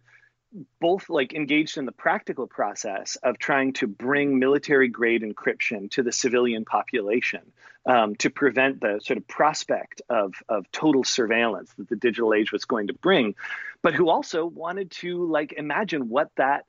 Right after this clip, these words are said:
society would look like, what a society would look like where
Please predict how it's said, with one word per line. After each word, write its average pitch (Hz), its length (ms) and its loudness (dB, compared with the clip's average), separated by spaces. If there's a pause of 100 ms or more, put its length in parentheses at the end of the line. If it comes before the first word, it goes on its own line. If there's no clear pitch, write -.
(140)
society 131 640 2
would 139 140 -2
look 254 300 0
like, - 340 -12
what 160 160 4
a 170 60 4
society 147 440 4
would 131 140 4
look 180 220 2
like 139 200 0
where 127 220 2